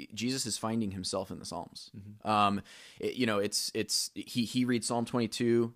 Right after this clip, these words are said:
Speaker 1: he sees himself up
Speaker 2: Mm-hmm.
Speaker 1: there on that cross, you know. Um, and in fact, while he's going to the cross, right?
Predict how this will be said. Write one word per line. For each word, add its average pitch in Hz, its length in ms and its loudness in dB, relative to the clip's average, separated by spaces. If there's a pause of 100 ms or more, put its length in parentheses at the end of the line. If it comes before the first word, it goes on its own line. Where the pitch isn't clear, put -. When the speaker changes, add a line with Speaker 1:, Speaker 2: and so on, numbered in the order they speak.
(120)
Speaker 1:
he - 200 -2
sees 123 220 0
himself 90 540 -6 (160)
up 98 80 -8
Speaker 2:
Mm-hmm. 95 80 -12
Speaker 1:
there - 240 -6 (160)
on 90 100 -6
that 62 140 -10
cross, - 500 -8
you 107 100 -4
know. 98 240 0
Um, 104 300 2
and 117 100 -2
in 104 60 2
fact, - 440 -2 (340)
while 110 340 6
he's 170 160 2
going 151 320 6
to - 80 -6
the 87 100 -10
cross, - 400 -6
right? 110 280 2